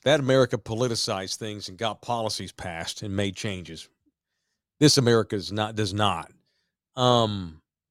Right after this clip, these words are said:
this America also is going to wind up making schools look like prisons. And as a father, if that's your solution,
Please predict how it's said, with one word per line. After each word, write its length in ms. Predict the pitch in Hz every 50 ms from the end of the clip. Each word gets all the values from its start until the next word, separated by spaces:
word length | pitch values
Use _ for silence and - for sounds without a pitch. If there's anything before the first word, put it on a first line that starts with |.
| _ _ _ _ _ _ _ _ _ _ _ _
this 180 | 156 147 - 156
America 360 | 135 143 147 147 143 - 147
also 520 | 143 139 131 147 151 - - 143 139 120
is 140 | 123 117 -
going 300 | - 143 131 127 127 120
to 140 | 117 - 127
wind 340 | 110 113 120 123 127 110 110
up 120 | 123 123 131
making 360 | 127 127 127 - - 110 110
schools 440 | - - - 139 143 139 127 101 101
look 200 | 117 120 107 -
like 240 | 113 110 110 - -
prisons. 560 | - 113 110 101 98 131 151 143 - - - _ _ _ _ _ _ _ _ _ _ _
And 120 | - 113 120
as 120 | 120 101
a 60 | 107
father, 520 | 101 - - 123 123 131 143 143 170 160 156
if 200 | 139 123 107 -
that's 280 | 123 123 135 - - -
your 100 | 143 139
solution, 640 | - - 143 123 131 143 147 135 - 165 160 147 127